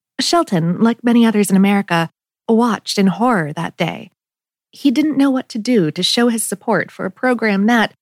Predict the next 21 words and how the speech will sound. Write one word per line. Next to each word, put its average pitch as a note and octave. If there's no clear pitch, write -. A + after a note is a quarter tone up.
until C4
Challenger, G3+
had A#3+
become D4+
almost C4+
an A#3+
afterthought D#3+
to A3+
much G#3
of G#3
the G#3
American F#3+
public. F3
For E4+
the E4+
article G#3+
this F#3
episode E3+
is D#3
based F#3
on, D#3+